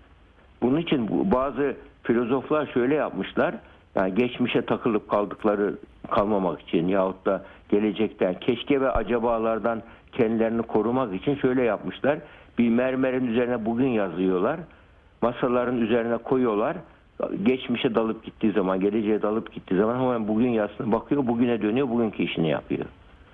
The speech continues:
Bunun için böyle pratik yöntemlerle bugüne odaklanarak bugünün hakkını verdiğin zaman gelecekle ilgili yatırım yapmış oluyorsunuz. Stratejik düşüncede şey vardır, bir stratejik hedef vardır.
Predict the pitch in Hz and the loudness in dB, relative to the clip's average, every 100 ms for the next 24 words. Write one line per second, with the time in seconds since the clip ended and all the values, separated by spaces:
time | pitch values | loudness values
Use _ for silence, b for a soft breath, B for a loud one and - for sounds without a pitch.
0 | b - 135 139 117 165 170 B B 131 | b 0 2 2 0 -2 -4 B B 0
1 | 131 143 - 131 127 143 127 123 120 131 | 2 0 0 -2 -2 -2 0 0 0 0
2 | 135 143 135 120 180 185 B B _ 135 | 2 2 0 0 -2 -4 B B _ 0
3 | 143 131 117 113 110 117 - 131 127 156 | 2 0 0 0 0 -2 -2 0 0 -2
4 | - 120 123 135 127 113 107 113 - 131 | -2 -2 2 2 2 0 0 -2 0 0
5 | 123 135 131 131 127 151 135 123 127 131 | 2 0 0 0 0 -2 0 0 2 0
6 | 139 120 113 107 107 104 - 101 92 85 | 0 0 0 2 0 0 0 0 2 0
7 | 90 - 87 85 85 - 147 - B B | -4 -2 2 2 0 -2 -2 -4 B B
8 | - - 131 147 135 - 170 - 143 139 | -12 0 2 2 -2 -2 -4 2 2 2
9 | 143 170 - - 151 151 131 113 113 180 | 0 -2 -4 -2 0 2 0 0 -2 -4
10 | 185 B B - 127 - 143 127 139 123 | -6 B B -2 -2 0 -2 0 0 -2
11 | 98 120 139 143 - 101 82 85 | 0 0 2 -2 -2 -2 -2 -6